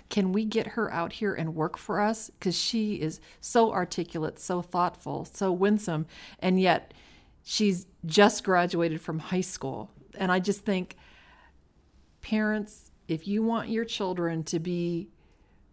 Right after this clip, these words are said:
prepared for the world, <laughs> whatever that equals, college or career, uh, college and career readiness, Andrew, we had a conversation about that recently. And I think N C F C A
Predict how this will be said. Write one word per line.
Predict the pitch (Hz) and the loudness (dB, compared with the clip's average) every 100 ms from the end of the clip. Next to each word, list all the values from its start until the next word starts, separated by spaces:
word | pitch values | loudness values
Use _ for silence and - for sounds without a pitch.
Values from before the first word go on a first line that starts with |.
| _ - | _ -14
prepared | - - 196 190 196 202 | -12 -4 2 4 4 0
for | - 220 | -2 0
the | 214 | 2
world, | 208 202 - 101 107 190 - 202 - 262 | 4 4 2 -2 -6 -8 -6 -4 2 2
<laughs> | - - - | 2 -4 -6
whatever | 202 185 196 | -2 2 4
that | 202 196 | 4 2
equals, | 220 202 156 151 | -2 -4 -4 -4
college | - - 165 165 170 170 165 | -6 -4 -2 0 0 0 -2
or | 156 | -4
career, | - 175 185 165 156 156 - - - - | -2 -2 0 0 -2 -4 -10 -20 -20 -10
uh, | 214 220 208 | -8 -8 -8
college | - 180 185 | -2 0 2
and | 190 | 0
career | 185 202 202 | 0 2 2
readiness, | 240 247 165 147 | 2 0 -2 -4
Andrew, | 165 156 160 | -4 -4 -2
we | 170 | -2
had | 165 | -4
a | |
conversation | 165 180 170 170 175 180 | -4 -6 -6 -6 -6 -6
about | 170 170 | -4 -4
that | 165 - | -4 -4
recently. | 196 220 165 - 143 131 - - - - - _ 165 | -4 -4 -6 -4 -4 -6 -8 -20 -20 -20 -20 _ -4
And | 160 156 139 | -2 -2 -4
I | 156 | -6
think | 156 170 165 - - _ - - | -4 -4 -6 -10 -20 _ -20 -8
N | - 180 | -2 -2
C | - 180 | 0 0
F | 175 | 0
C | 175 | -2
A | 170 170 170 | 0 0 -2